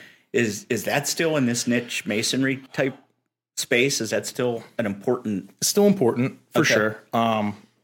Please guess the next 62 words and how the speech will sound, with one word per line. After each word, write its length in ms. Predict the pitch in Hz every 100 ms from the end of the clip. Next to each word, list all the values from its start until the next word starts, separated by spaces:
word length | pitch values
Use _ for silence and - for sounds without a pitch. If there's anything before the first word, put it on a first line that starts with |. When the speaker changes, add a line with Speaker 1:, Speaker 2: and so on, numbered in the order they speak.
| _ _ _ _ - -
Speaker 2:
especially 500 | - 190 - 170 139
at 140 | -
some 160 | 143 120
of 60 |
our 80 | 110
dealers. 280 | 98 101 95
I 20 |
mean, 60 | 107
there's 120 | 110
always 200 | 151 170
a 40 | 120
catalog 360 | - 104 104
on 120 | 98 95
the 60 |
desk 140 | 95 -
as, 120 | 104
like, 80 | 92
a 20 |
Speaker 1:
Yeah, 60 | 87
Speaker 2:
reference 340 | 87 80 -
book, 160 | - 80 -
Speaker 1:
yeah. 40 |
Speaker 2:
and, 100 | 113
and 120 | 131
not 140 | 156 151
just 180 | 117
ours. 240 | 85 98 107
I 40 |
mean, 40 | 107
we 40 |
Speaker 1:
Right, 80 | 107
Speaker 2:
have 80 | 95
however 200 | 104 101
many 160 | 101 101
Speaker 1:
right. 60 |
Speaker 2:
different 240 | 98 98 101
manufacturers' 720 | 98 92 90 98 - 90 -
catalogs. 600 | 101 95 92 90 95 - - _ _ _ -
Um, 240 | 98 95
and 100 | 110
still 220 | - 143 127
even, 240 | 123 113
you 60 | 104
know, 60 |
our 120 | 98 101
customer 320 | 110 - 104
service 400 | - 98 95 -
or 60 |
people 260 | 95 104 104
in 60 | 98
the 60 |
inside 360 | 95 98 92 92
sales, 320 | - 104 98
I 20 | 98
mean, 140 | 101
they're 100 | 113
referencing 480 | 107 95 104 98 101
their 80 | 95
catalog 380 | - 90 87 -
quite 180 | -
a 40 | 92
bit. 280 | 95 -